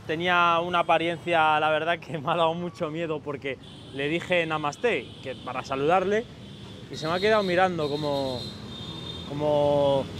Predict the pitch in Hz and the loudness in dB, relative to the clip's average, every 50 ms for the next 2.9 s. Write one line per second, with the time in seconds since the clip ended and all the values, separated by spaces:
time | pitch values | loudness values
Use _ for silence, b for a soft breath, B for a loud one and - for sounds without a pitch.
0 | - - - - - - - - - - - - - - 160 156 160 185 202 208 | -10 -8 -8 -8 -8 -10 -10 -10 -10 -10 -10 -8 -2 -2 2 4 4 6 6 6
1 | 214 208 208 196 - 196 190 185 180 175 165 165 165 180 180 170 151 135 139 151 | 6 6 6 6 8 6 6 6 6 4 4 4 6 6 6 6 4 2 0 -2
2 | 147 156 170 175 156 - 202 202 196 190 185 180 147 127 127 - 233 180 | -2 0 0 0 0 2 2 4 6 6 6 4 2 0 -4 -2 -2 -2